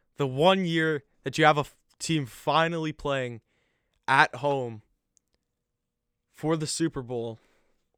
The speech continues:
It's the covid year. Limited capacity. That would suck so bad.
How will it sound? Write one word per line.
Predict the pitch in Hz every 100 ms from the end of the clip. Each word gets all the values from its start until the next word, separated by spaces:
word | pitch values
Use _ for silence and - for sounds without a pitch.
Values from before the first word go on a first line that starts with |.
| _ _ _ _ _ _ _ _ _ 131
It's | 123
the | 151
covid | - 160 190 175
year. | 175 131 - _ -
Limited | 139 175 185
capacity. | - - 180 190 - 131 107 _ _ _ -
That | 156 151
would | 147
suck | - - - 151 -
so | - - 139
bad. | 123 107 104 107